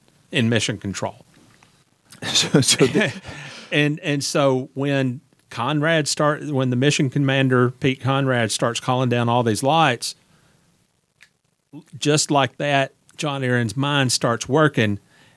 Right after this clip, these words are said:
Speaker 1: And within, I think, I, I couldn't tell you exactly, but within maybe thirty seconds, maybe somewhere in there,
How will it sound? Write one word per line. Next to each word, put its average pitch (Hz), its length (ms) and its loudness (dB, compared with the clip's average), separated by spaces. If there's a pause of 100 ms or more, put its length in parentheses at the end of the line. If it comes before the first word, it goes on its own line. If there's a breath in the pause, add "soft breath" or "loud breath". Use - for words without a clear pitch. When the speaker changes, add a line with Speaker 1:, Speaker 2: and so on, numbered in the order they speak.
(140 soft breath)
Speaker 1:
And 117 640 2 (140)
within, 127 840 2
I 107 120 0
think, 143 600 -4
I, 107 240 -2
I 98 100 -4
couldn't 123 420 -4 (180)
tell 135 160 -6
you 127 200 0
exactly, 127 580 -2 (600 soft breath)
but 127 280 -2
within 127 540 2
maybe 131 440 2
thirty 139 380 -2
seconds, 131 540 -4
maybe 139 720 0
somewhere 131 380 0
in 127 80 2
there, 135 340 0